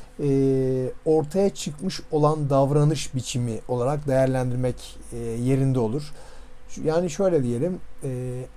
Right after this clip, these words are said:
ahlakı benimsemiş, özümsemiş bir insanın, e, bu ahlakta davranması sirete geçmesi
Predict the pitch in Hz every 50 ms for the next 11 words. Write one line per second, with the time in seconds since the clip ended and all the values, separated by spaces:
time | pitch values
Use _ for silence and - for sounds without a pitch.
0 | - - - - - 135 139 147 151 156 165 165 165 160 - - - 196 190 170
1 | - 139 135 143 147 156 156 147 147 160 147 143 - - 143 139 131 139 147 143
2 | - 143 147 160 139 - - 135 117 110 113 107 - - 113 127 165 185 208 -
3 | - - - - - - - - - - - 120 120 120 117 120 135 180 196 175
4 | 151 139 135 135 131 135 - - - 117 113 127 135 139 139 135 123 120 117 110
5 | - - 185 208 220 - - - - 160 160 156 165 156 156 170 151 143 123 -
6 | - 104 98 - - 104 95